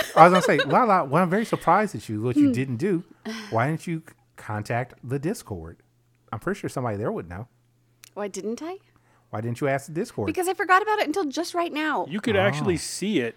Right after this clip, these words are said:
Speaker 3: if you just looked
Speaker 2: Wait,
Speaker 3: at
Speaker 2: let me
Speaker 3: it.
Speaker 2: ask
Speaker 3: Like,
Speaker 2: you a question, though,
Speaker 3: there's
Speaker 2: 'cause
Speaker 3: probably, like, three
Speaker 2: don't
Speaker 3: references
Speaker 2: kick
Speaker 3: to
Speaker 2: me.
Speaker 3: it or
Speaker 2: I
Speaker 3: something.
Speaker 2: think the gold dude and the little trash can dude are in the same show as the Black Stormtrooper.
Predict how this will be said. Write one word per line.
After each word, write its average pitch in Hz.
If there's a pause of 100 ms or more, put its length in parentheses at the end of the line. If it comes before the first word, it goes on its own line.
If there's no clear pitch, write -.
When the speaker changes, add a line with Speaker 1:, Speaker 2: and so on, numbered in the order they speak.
Speaker 3:
if 143
you 131
just 127
looked 127
Speaker 2:
Wait, 269
Speaker 3:
at -
Speaker 2:
let 269
me 302
Speaker 3:
it. 196
Speaker 2:
ask 247
Speaker 3:
Like, 226
Speaker 2:
you 240
a 247
question, 233
though, 165
Speaker 3:
there's 135
Speaker 2:
'cause 294
Speaker 3:
probably, 170
like, 131
three 143
Speaker 2:
don't 131 (100)
Speaker 3:
references 311
Speaker 2:
kick 311
Speaker 3:
to 269
Speaker 2:
me. 214
Speaker 3:
it 185
or 208
Speaker 2:
I 254
Speaker 3:
something. 117 (200)
Speaker 2:
think - (300)
the 247
gold 254
dude 269
and 233
the 220
little 202
trash -
can 190
dude 180 (160)
are 208
in 202
the 190
same 190
show 202
as 180
the -
Black 165
Stormtrooper. 165